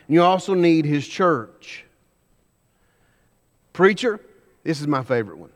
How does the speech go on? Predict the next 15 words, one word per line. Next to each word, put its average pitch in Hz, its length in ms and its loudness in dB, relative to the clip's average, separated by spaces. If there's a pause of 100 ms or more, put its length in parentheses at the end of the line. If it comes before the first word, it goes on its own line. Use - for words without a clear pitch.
(260)
This 156 180 -4
is 170 60 -6
my, 156 100 0
this 160 360 -2
has 185 140 -4
been 190 200 2
said 214 500 0
to 165 140 -2
me, 143 280 0
and 147 80 -2
this 165 160 -2
is 139 80 -16
my 147 120 -4
favorite 160 360 -2
one. 120 140 -8